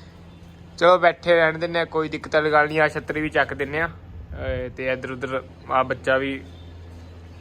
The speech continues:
ਇੰਨਾ ਕਰਕੇ ਮਾੜੀ ਮੋਟੀ ਡਾਰੀ ਮਾਰ ਲੂਆ। ਤੇ ਚਲੋ ਕੋਈ ਨਾ, ਜਿੰਨਾ ਉੱਡਿਆ ਇਹ ਬਹੁਤ ਹੈ ਯਾਰ। ਲਓ ਜੀ, ਛਤਰੀ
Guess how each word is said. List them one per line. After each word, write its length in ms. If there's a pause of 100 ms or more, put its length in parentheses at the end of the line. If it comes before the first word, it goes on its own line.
(200)
ਇੰਨਾ 260
ਕਰਕੇ 380 (540)
ਮਾੜੀ 340
ਮੋਟੀ 280
ਡਾਰੀ 280
ਮਾਰ 260
ਲੂਆ। 300 (1080)
ਤੇ 100
ਚਲੋ 240
ਕੋਈ 260
ਨਾ, 80
ਜਿੰਨਾ 300
ਉੱਡਿਆ 340
ਇਹ 80
ਬਹੁਤ 320
ਹੈ 80
ਯਾਰ। 220 (840)
ਲਓ 320
ਜੀ, 180
ਛਤਰੀ 640